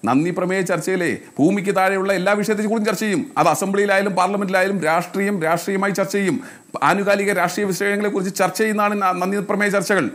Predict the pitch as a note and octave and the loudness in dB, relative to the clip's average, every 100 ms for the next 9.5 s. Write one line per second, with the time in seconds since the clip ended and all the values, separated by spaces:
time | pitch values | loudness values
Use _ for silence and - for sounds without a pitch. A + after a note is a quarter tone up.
0 | - - F3+ G#3 G3+ G3+ E3+ G3 F#3 D#3 | -10 -4 0 2 0 -2 0 0 0 0
1 | F3 D3+ D3+ D#3+ B2+ A2 A2 - - A3 | 0 0 2 2 2 -2 -4 -8 2 4
2 | G#3+ G#3 F3 C3+ - - - - C3+ E3+ | 4 2 2 0 -6 -16 -10 0 2 2
3 | F#3+ G3 B2 E3 F3 D#3+ D#3+ F3+ D#3+ D3 | 0 -2 0 0 0 0 0 0 0 0
4 | C#3 C3+ B2+ A#2+ A2 F2+ - - _ _ | 2 2 2 0 -2 -4 -12 -20 _ _
5 | _ - G3 G#3 - C4+ F#3+ F3+ C3 - | _ -2 0 0 -2 -4 -2 -2 -2 -2
6 | D#3 E3 C3+ - - F#3 F#3+ D#3+ F#3 F#3+ | -2 0 -2 -6 -4 0 2 2 0 0
7 | F#3 D#3 D3 D3 D#3 D3+ - C3+ D3 C#3+ | 0 0 -2 0 0 0 -2 0 0 0
8 | C3+ C3 C3+ A2+ F#2+ G2+ F2 - - - | -2 -2 -2 -4 -6 -4 -6 -8 -18 -20
9 | - - - C#3 E3 | -20 -20 -2 0 2